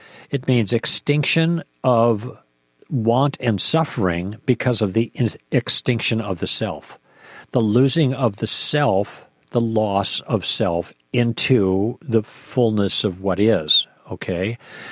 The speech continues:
Uh, the great one, uh, Atman becomes Brahman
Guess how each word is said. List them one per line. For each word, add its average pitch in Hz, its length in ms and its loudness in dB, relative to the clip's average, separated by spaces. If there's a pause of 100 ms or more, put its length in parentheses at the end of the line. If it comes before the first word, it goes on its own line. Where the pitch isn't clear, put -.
(220)
Uh, 95 540 4
the 98 160 -2
great 101 320 0
one, 101 440 0
uh, 87 380 -6 (400)
Atman 107 360 0
becomes 95 380 -2
Brahman 92 520 -2